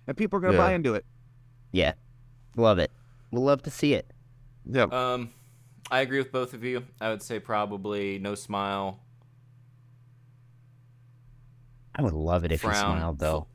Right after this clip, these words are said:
Speaker 3: I think frown. I think furrowed brows. Uh, suit and tie,
Speaker 1: If it's
Speaker 3: obviously.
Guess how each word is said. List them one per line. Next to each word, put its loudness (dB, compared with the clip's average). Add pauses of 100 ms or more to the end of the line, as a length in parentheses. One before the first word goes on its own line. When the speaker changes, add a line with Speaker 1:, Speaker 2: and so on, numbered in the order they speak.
Speaker 3:
I 0
think -6
frown. -2 (600)
I 2
think -6
furrowed -2
brows. -2 (600)
Uh, -2 (100)
suit -6
and -10
tie, 2
Speaker 1:
If 2
it's 0
Speaker 3:
obviously. -6